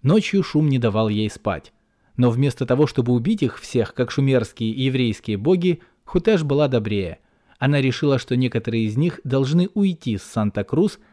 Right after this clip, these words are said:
на материк, где она не сможет их услышать. И она сотворила мост, чтобы они ушли по нему, и мост был радугой.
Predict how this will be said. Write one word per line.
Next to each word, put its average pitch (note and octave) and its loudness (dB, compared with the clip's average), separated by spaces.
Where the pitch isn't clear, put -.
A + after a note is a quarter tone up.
на C#3+ 2
материк, C#3 0
где C3 -2
она E3 2
не F3+ 4
сможет D3+ 0
их C#3+ -4
услышать. A#2 -4
И C#3 2
она C#3+ 4
сотворила C#3 2
мост, C#3 0
чтобы A#2+ 2
они A2+ 4
ушли D3 -2
по - -2
нему, G#2 0
и B2+ 0
мост F#3 2
был C#3+ 0
радугой. A2+ -2